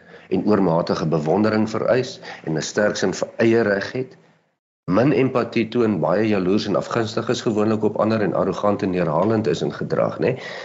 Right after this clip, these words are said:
Dit is 'n kombinasie van daardie wat moet bestaan voor mens kan sê iemand is narcisties. Maar onthou, hierdie beskrywings kan beskrywend wees van miljoene mense in die wêreld.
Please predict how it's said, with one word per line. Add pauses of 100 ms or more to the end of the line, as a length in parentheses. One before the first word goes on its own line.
(480)
Dit
is
'n
kombinasie
van
daardie
wat
moet
bestaan (180)
voor
mens
kan
sê
iemand
is
narcisties. (260)
Maar
onthou,
hierdie
beskrywings (840)
kan (480)
beskrywend
wees
van
miljoene
mense
in
die
wêreld.